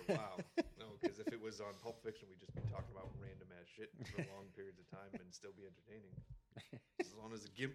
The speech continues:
Speaker 2: didn't show up, then we'd be good.
Speaker 1: Do you have a pick for the Battle Royal?
Speaker 2: I don't even know who's in it.
Speaker 1: I mean,
Speaker 2: <laughs>
Speaker 1: the only notable name, oh, look, Roy Ro-, uh, not Roy Rogers, uh,
Speaker 2: Uh,
Speaker 1: Bruce Pritchard's alter ego.
Speaker 2: uh, Le-, uh,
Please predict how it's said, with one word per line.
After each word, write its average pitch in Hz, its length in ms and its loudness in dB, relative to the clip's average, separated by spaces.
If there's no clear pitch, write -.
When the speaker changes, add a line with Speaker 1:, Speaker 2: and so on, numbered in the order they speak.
Speaker 2:
didn't 98 220 -10
show 92 180 -6
up, 95 100 -10
then 90 240 -20
we'd 359 140 -18
be - 120 -20
good. 95 160 -4
Speaker 1:
Do 98 100 4
you 95 280 8
have 90 180 6
a 82 40 2
pick 92 260 8
for - 140 -4
the 87 80 -2
Battle 90 260 6
Royal? 92 420 6
Speaker 2:
I - 140 -10
don't 92 140 -10
even 90 120 -12
know 92 160 -8
who's 87 160 -14
in 90 80 -16
it. - 80 -18
Speaker 1:
I 90 60 -2
mean, 87 720 6
Speaker 2:
<laughs> - 0 -
Speaker 1:
the 131 80 12
only 139 320 12
notable 123 480 12
name, 117 220 10
oh, 101 180 6
look, 104 140 2
Roy 95 160 6
Ro-, 101 160 6
uh, 87 280 4
not 98 160 6
Roy 82 160 2
Rogers, 80 280 -4
uh, 85 60 0
Speaker 2:
Uh, 98 40 -18
Speaker 1:
Bruce 98 140 2
Pritchard's 90 360 2
alter 87 260 4
ego. 85 220 2
Speaker 2:
uh, 82 40 2
Le-, 82 420 0
uh, 98 260 -6